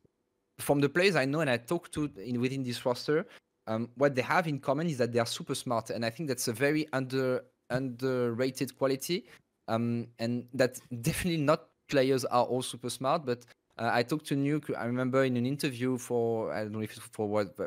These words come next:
Vitality or I don't remember, but, uh, he really, really looked, uh, I mean, I really wanted to work with that guy. Tron is s-, s-, a very, very smart guy. Uh, and, uh, Adam actually is very smart. He doesn't really, uh, uh, look like it on social media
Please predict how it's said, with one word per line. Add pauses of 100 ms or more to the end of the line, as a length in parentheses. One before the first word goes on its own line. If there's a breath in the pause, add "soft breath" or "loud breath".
(140)
Vitality
or
I
don't
remember,
but, (380 loud breath)
uh,
he (180)
really,
really
looked,
uh,
I
mean, (100)
I
really
wanted
to
work
with
that
guy.
Tron
is (160)
s-, (240)
s-, (140)
a
very,
very
smart
guy. (400 soft breath)
Uh,
and,
uh,
Adam
actually
is
very
smart.
He
doesn't
really, (220 loud breath)
uh,
uh,
look
like
it
on
social
media